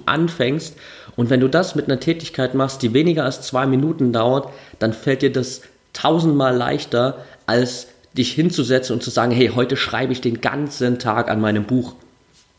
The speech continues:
Seien wir ehrlich, das wird nicht passieren, das weißt du ganz genau. Deswegen nimm dir so eine Aufgabe, zwei Minuten, mehr nicht. Du willst gesünder leben, dann fang damit an,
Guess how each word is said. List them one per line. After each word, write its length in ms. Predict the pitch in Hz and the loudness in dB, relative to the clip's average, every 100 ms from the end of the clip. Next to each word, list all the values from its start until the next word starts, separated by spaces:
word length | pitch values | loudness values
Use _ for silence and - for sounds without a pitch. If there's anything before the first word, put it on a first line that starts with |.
| _ _ _ _ - _ _ _ _ _ | _ _ _ _ -20 _ _ _ _ _
Seien 220 | 123 110 | 0 2
wir 100 | 127 | 2
ehrlich, 280 | - 135 139 | 2 0 0
das 160 | 117 120 | -4 -4
wird 120 | 127 | -4
nicht 160 | 117 - | -4 -4
passieren, 380 | 107 135 139 | -6 -2 0
das 160 | 101 - | 0 -2
weißt 180 | 110 - | -2 -2
du 40 | 107 | -6
ganz 240 | 113 - | -6 -6
genau. 300 | 117 127 123 | -4 -2 -2
Deswegen 480 | 107 - 131 147 143 - - | -4 -2 -2 -2 -4 -18 -4
nimm 280 | 123 151 180 | 2 4 4
dir 300 | 180 170 - | 4 2 -2
so 120 | - | -2
eine 160 | 131 - | 0 0
Aufgabe, 540 | 151 175 - 165 160 | -4 -4 -4 -2 -2
zwei 280 | 160 - - | -2 -6 0
Minuten, 520 | 165 151 151 151 151 147 - - | 0 0 -2 -2 -6 -6 -20 -2
mehr 260 | 113 127 | 0 2
nicht. 320 | 120 120 - - - - - | 2 0 -4 -16 -20 -20 -6
Du 100 | 135 | 0
willst 240 | 143 170 - | 2 2 0
gesünder 400 | 170 165 165 156 | 2 2 2 2
leben, 460 | 143 170 127 95 - - | 2 2 0 -4 -12 -4
dann 320 | 123 139 165 170 - - _ _ _ _ _ _ | 0 4 2 0 -10 -20 _ _ _ _ _ _
fang 320 | - 147 180 | -4 0 2
damit 300 | 185 175 - | 2 0 0
an, 340 | 147 160 185 | 0 2 0